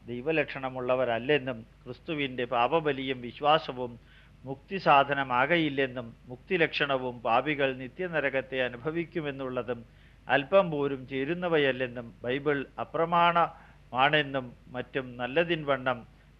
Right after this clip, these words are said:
സാധിക്കപ്പെട്ടിരിക്കുന്നു. ഇനി ചിലർ പല ദൂഷണങ്ങളെയും ആഭാസന്യായങ്ങളെയും വിളിച്ചെഴു-, വിളിച്ചെഴുന്നള്ളിച്ചുകൊണ്ട് ഇതിലേക്ക് മറുപടി എഴുതിവിടുന്നു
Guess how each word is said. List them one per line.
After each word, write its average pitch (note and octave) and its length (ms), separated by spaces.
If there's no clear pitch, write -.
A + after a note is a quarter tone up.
സാധിക്കപ്പെട്ടിരിക്കുന്നു. C3 1400
ഇനി D3 220
ചിലർ D3+ 440
പല D3 200
ദൂഷണങ്ങളെയും C#3+ 1000
ആഭാസന്യായങ്ങളെയും C#3 1500
വിളിച്ചെഴു-, D3 500
വിളിച്ചെഴുന്നള്ളിച്ചുകൊണ്ട് D#3 1400
ഇതിലേക്ക് D#3 500
മറുപടി D3+ 540
എഴുതിവിടുന്നു D3 1000